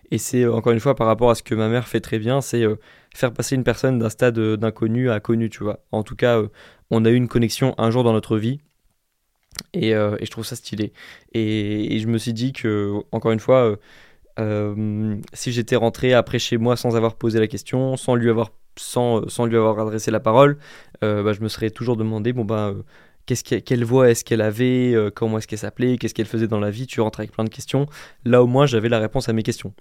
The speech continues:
Et ça, c'est un bon sentiment, tu vois. Euh, encore plus, euh, lorsque c'est, euh, cumulé avec, euh, ce petit sentiment de, de, euh, d'accomplissement lorsque t'as fait un truc,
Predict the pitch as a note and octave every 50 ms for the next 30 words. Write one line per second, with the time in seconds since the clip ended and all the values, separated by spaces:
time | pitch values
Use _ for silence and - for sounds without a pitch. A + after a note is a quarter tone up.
0 | _ - - - G#2+ - - C3+ - - A2+ G#2+ A2+ G#2+ G#2+ B2 A#2 - B2 A#2
1 | - - A#2+ G#2+ G#2 - - - A2 A2+ - _ - - - - - _ - -
2 | G#2+ G#2+ G#2+ G#2 A#2 A2 - B2 - - C#3 C#3 C#3+ - - B2 A2+ A2 A2 G#2+
3 | A2 - - - A2+ - - A#2+ A2+ A2 G#2 G#2 G2+ - - - A#2 A#2 A2+ A2
4 | B2 B2+ A#2 G#2+ A2 G#2+ - - G#2 G2+ G2 - - - - - - - - -
5 | - - A#2 G#2+ B2+ B2 - C#3 C#3 C#3+ - - - C3 C3 C3+ B2+ A#2+ A2 A#2
6 | A2 G#2+ G#2 G2+ - - - - - - - - _ _ _ - A#2 A2 A2+ A#2
7 | A#2 A2+ A2 A2 G#2+ G#2+ G#2+ A2 A2 A2 A2 A#2+ A#2+ - B2+ A2+ - C3 A#2+ -
8 | C3+ B2+ C3 C3 - - - A2 - - A#2+ - - A#2 G#2+ B2 A#2 A2+ - -
9 | C3 C3+ B2+ - - -